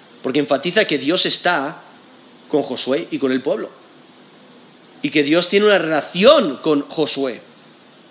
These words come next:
Porque cuando Dios está contigo, no hay necesidad de temer. Dios ya les ha asegurado la victoria. Simplemente tienen que confiar, tienen que obedecer.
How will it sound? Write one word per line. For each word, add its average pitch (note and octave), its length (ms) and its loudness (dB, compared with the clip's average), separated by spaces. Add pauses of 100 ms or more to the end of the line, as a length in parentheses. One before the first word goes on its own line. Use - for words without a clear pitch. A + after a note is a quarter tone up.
(800)
Porque D#3+ 220 0
cuando D#3+ 260 2
Dios G3 260 4
está C4+ 280 2
contigo, E3 800 -2 (280)
no D3 300 0
hay F3 120 2
necesidad F#3 880 -2
de B2+ 240 -2
temer. E3+ 480 -6 (880)
Dios E3+ 400 0
ya F3 220 4
les F#3+ 240 -2
ha E3+ 240 -4
asegurado E3+ 580 -2
la D#3 140 -4
victoria. C3+ 600 -8
Simplemente D#3 440 -4
tienen E3 280 -4
que D#3 140 -8
confiar, C3+ 720 -4 (560)
tienen F3+ 280 0
que D#3+ 220 -4
obedecer. A#2+ 640 -4